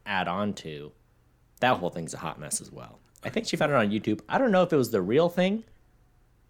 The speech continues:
or if it was literally just someone had uploaded it to YouTube, 'cause it wasn't, like, four three ratio. It was definitely older.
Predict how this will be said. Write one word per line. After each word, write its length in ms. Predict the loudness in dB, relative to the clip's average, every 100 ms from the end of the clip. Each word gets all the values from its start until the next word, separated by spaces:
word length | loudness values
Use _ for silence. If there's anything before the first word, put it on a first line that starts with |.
| _ _ 0
or 200 | 4 4
if 100 | 4
it 80 | 0
was 180 | 2
literally 300 | 2 4 4
just 200 | 2 2
someone 180 | 0 -2
had 100 | -4
uploaded 420 | -8 -8 -8 -8
it 140 | -12 -12
to 80 | -12
YouTube, 360 | -12 -14 -16 -8
'cause 120 | 0
it 20 |
wasn't, 160 | 2 2
like, 160 | 0
four 220 | 0 -2 -2
three 180 | -4
ratio. 340 | -6 -6 -6 -8
It 40 |
was 80 | -8
definitely 260 | -8 -8 -12
older. 260 | -12 -12